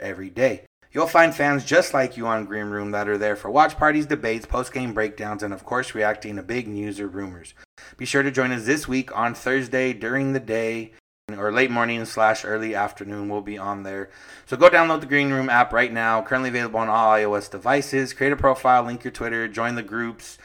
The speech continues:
uh, follow Snide Dog to know when our room goes live.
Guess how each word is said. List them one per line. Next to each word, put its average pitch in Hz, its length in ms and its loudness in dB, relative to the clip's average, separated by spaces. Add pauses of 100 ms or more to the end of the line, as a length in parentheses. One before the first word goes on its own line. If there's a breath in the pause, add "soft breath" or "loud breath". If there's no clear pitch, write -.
(300 loud breath)
uh, 101 160 -2
follow 113 280 0
Snide 113 320 -2
Dog 110 220 6
to 107 80 -12
know 107 120 -2
when 104 120 -2
our 135 140 8
room 131 180 0
goes 117 280 -4
live. 104 320 0